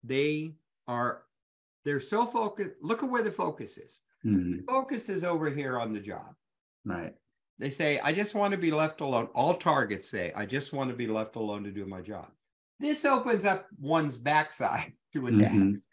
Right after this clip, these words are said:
Speaker 1: to shivs being stuck in and everything else. So they are apolitical.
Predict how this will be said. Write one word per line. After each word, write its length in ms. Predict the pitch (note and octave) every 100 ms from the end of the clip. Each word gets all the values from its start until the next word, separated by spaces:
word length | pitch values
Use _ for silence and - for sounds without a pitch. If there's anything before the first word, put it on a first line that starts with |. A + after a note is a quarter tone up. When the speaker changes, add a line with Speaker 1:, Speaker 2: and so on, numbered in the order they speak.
| _ _ _ _ _ _ -
Speaker 1:
to 60 |
shivs 600 | B2+ - F#3 E3+ C3 A#2
being 320 | A2 B2+ A2+
stuck 460 | G#2+ - C#3+ A#2+ -
in 420 | A#2 G2 E2+ E2 -
and 200 | G#2 G#2+
everything 480 | A#2+ A#2+ A#2+ A#2 A#2
else. 300 | G2+ F2+ - - - _ _ _ _ _ -
So 320 | - F#3 F3
they 220 | E3 G#3+
are 240 | G#3 E3+ -
apolitical. 800 | D#3+ F#3+ - D#3+ D3 G#2+ -